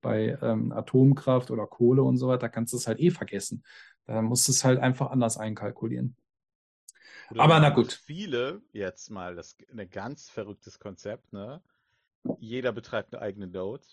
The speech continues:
Speaker 2: jeder betreibt ein eigenes Atomkraftwerk, so ein Mini-Reaktor. Alter Schwede. <laughs>
Speaker 1: Ja, solche Ide-, solche Ideen gibt's ja, ne? Also jetzt nicht aus dem, aus dem Bitcoin-Mining heraus, aber so Mini,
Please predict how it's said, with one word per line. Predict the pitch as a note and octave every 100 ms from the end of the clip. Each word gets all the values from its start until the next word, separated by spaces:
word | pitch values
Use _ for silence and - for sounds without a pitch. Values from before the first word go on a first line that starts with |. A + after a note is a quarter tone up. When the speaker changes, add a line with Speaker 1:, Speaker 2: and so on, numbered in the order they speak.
| _ -
Speaker 2:
jeder | G2 F#2
betreibt | F2 _ F#2 F2+ -
ein | F#2+
eigenes | F#2 F2+ F2
Atomkraftwerk, | - - A#2 C3 - - D#2+ D#2 -
so | -
ein | F2
Mini-Reaktor. | - B2+ G#2+ F2+ E2+ _ F2 D#2+ _ _ _ _ _ _
Alter | F2+ G2+ A2 A2+ F2
Schwede. | E2+ G2 F#2 F#2+ - G3+ - - -
<laughs> | A#3 - A#3 - A3+ - D#4+ A#3+ _ _ _ _ _ _ _ C3+
Speaker 1:
Ja, | D#3+ B3
solche | F#3 F#3 F#3
Ide-, | G3+ G#3 F#3+ F3 F#3+ G3+ E3
solche | D#3+ E3+ -
Ideen | C#3 D#3+ D#3+
gibt's | D3+ G3+ -
ja, | A#2+ G2
ne? | G#2+ C#3
Also | B2
jetzt | B2+ B2
nicht | D3+ D3+ - -
aus | B2+ B2+ A#2+
dem, | A#2+ A#2 A2
aus | G#2+
dem | A2
Bitcoin-Mining | G2+ C3 E3+ D#3 C3+ C3
heraus, | A#2+ A#2+ A#2
aber | A2
so | G2
Mini, | G2+ G#2+ B2 D3 D3 D3+